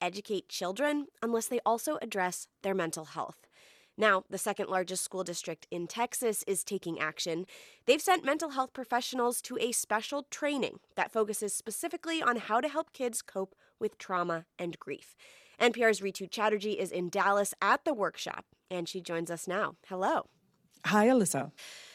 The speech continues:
Speaker 1: So, a workshop specifically on grief and trauma.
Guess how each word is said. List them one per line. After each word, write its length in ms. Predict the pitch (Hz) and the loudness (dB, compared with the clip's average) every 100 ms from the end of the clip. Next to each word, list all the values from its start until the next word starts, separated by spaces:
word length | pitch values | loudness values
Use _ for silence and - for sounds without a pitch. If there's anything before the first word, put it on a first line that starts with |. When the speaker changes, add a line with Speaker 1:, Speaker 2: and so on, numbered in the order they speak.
| - - | -20 -8
Speaker 1:
So, 300 | - 330 - | 0 0 2
a 60 | 330 | 2
workshop 480 | 277 415 - 508 | 4 2 4 0
specifically 880 | - - 370 - - 349 392 370 370 - | 0 -6 -4 -4 -2 -4 -4 0 0 0
on 220 | 285 277 | -2 -2
grief 400 | 226 233 285 - - | -4 -2 -2 -4 -4
and 160 | 240 226 | -4 -4
trauma. 640 | - 262 285 202 - | -2 2 4 2 -2